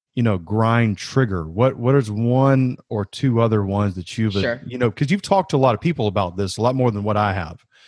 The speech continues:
Speaker 1: I mean, what are
Speaker 2: Yeah.
Speaker 1: one or two other grind triggers?
Speaker 2: Sure. So, um, one of them is this sense of feeling the,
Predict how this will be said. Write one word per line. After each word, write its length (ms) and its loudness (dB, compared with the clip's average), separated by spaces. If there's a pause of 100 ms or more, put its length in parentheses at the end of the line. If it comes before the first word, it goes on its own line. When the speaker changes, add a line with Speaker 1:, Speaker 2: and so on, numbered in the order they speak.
(320)
Speaker 1:
I 40 -2
mean, 140 2
what 80 4
are 40 2
Speaker 2:
Yeah. 140 0
Speaker 1:
one 120 2
or 60 0
two 260 0
other 140 2
grind 360 -2
triggers? 600 -6 (520)
Speaker 2:
Sure. 500 2
So, 760 2
um, 420 -2 (480)
one 340 2
of 160 -4
them 300 0 (100)
is 640 0 (320)
this 200 2
sense 420 0
of 120 0
feeling 300 2
the, 160 -6